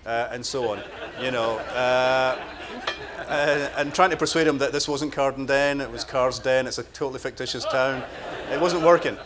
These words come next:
So I just thought, I'll write about someone who's so different from me that nobody can see me in him, and they will read it as fiction, not as thinly disguised, uh, autobiography. But I have, since,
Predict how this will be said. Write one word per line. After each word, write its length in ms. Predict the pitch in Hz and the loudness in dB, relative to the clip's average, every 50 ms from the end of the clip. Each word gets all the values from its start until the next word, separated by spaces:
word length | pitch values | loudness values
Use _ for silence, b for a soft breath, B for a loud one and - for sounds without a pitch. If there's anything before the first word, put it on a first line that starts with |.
| - - - | -16 -18 -12
So 140 | - - 156 | -2 0 0
I 40 | 147 | 0
just 120 | 139 - | 2 2
thought, 200 | - 175 165 135 | 2 2 2 2
I'll 100 | 123 135 | 0 0
write 180 | 135 175 214 190 | 2 2 2 2
about 180 | 175 180 147 | 0 -2 -4
someone 180 | - 180 156 151 | -2 -2 -4 -4
who's 120 | 139 127 | -4 -4
so 160 | - - 180 165 | -2 -2 0 0
different 280 | 156 160 160 151 139 | 0 -2 -2 -4 -10
from 220 | - - 139 127 131 | -8 -6 -6 -6 -4
me 140 | 139 139 | -4 -4
that 160 | 135 120 117 117 | -4 -6 -6 -6
nobody 260 | 131 135 127 127 123 | -8 -8 -6 -6 -8
can 200 | 120 - 123 117 | -8 -8 -8 -8
see 200 | - - 123 120 | -6 -6 -6 -8
me 160 | 113 117 117 | -6 -6 -6
in 80 | 113 110 | -6 -6
him, 260 | 113 117 117 117 123 - | -6 -8 -8 -8 -10 -12
and 100 | 113 113 | -12 -8
they 100 | 117 117 | -8 -6
will 140 | 117 120 120 | -6 -8 -8
read 180 | 113 127 117 | -8 -8 -8
it 100 | 120 104 | -8 -8
as 100 | 104 104 | -6 -8
fiction, 480 | - - 123 120 120 - - 117 107 107 | -6 -6 -6 -8 -8 -10 -12 -12 -12 -10
not 180 | 107 110 110 - | -10 -10 -10 -10
as 140 | 104 - | -12 -12
thinly 240 | - - 107 104 104 | -12 -14 -14 -14 -14
disguised, 560 | 95 98 - - - 101 101 101 95 - - B B B B B B B B - - | -14 -14 -14 -10 -8 -8 -8 -8 -10 -14 -18 B B B B B B B B -20 -12
uh, 260 | - 113 110 110 107 104 - | -8 -6 -6 -6 -6 -6 -8
autobiography. 600 | 117 117 107 110 120 131 160 160 156 - 151 104 B B B B B | -10 -10 -8 -2 0 0 0 0 -2 -4 -6 -6 B B B B B
But 100 | _ 160 | _ 2
I 140 | 156 151 151 | 4 4 4
have, 180 | 165 220 220 - | 4 2 2 2
since, 440 | - - 190 190 185 - - - | 0 0 0 0 -2 -4 -8 -10